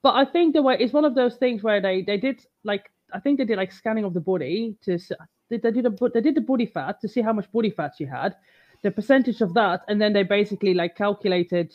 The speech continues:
uh, your metabolic needs based on, like, your energy output. And she put down that she works out, like, seven days a week, and she does, like, sub-, like, nine-, at ninety minutes of exercise at fairly high intensity, and,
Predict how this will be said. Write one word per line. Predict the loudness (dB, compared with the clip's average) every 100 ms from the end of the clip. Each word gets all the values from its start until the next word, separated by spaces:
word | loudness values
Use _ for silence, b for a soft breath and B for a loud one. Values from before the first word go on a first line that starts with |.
| -14
uh, | -12 -8
your | -4 -2 0 0 -4 -6
metabolic | -8 -6 -4 -2 -2
needs | -2 -2 -6
based | _ 0 0 -2 -6
on, | -2 -2 -4 b b
like, | -6 -4
your | -4
energy | 0 0 0 -2
output. | -2 -4 -4 -2
And | -2 0
she | 0
put | 0 2
down | 2 2
that | 0
she | 0
works | 0 0 0
out, | -2
like, | -4
seven | -2 0 2 2
days | 4 6 4
a |
week, | 2 2 4 4 2 -2 b b
and | -2 0
she | 2
does, | 2 2
like, | 2 2 0
sub-, | 0 2 2 0
like, | 0 0
nine-, | 0 2 2 0
at | -8 -4
ninety | 0 0 0 0
minutes | 0 -2 -2
of | 0
exercise | 0 0 -8 -4 -2 2 2 0
at | -2
fairly | 0 2 2
high | 0 -2
intensity, | -2 -2 -4 -2 0 2
and, | 2